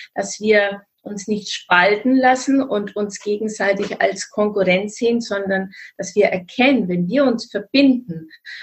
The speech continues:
ähm, und eben so großartige Sachen entstehen, wie jetzt unser Podcast, ähm, dass man da mehr bewegen kann. Und es geht ja darum, dass man, ähm,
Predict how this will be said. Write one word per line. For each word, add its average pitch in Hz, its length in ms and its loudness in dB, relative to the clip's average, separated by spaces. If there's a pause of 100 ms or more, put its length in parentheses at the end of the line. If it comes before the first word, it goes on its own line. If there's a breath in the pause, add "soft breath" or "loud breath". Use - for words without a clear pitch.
(220 loud breath)
ähm, 185 480 0
und 190 340 -6
eben 208 180 0
so 202 200 -8
großartige 220 800 0
Sachen 208 380 -2
entstehen, 214 600 -4
wie 214 140 -6
jetzt 226 200 -2
unser 214 280 -4
Podcast, - 920 -2 (600 loud breath)
ähm, 240 260 2 (280 loud breath)
dass 240 200 -2
man 254 300 2 (220 loud breath)
da 247 120 0
mehr 247 280 2
bewegen 262 640 0
kann. 180 300 -6
Und 220 160 -6
es 233 220 -6
geht 254 220 -4
ja 262 120 0
darum, 247 500 -2
dass 233 220 -4
man, 226 280 -4 (500 loud breath)
ähm, 208 340 0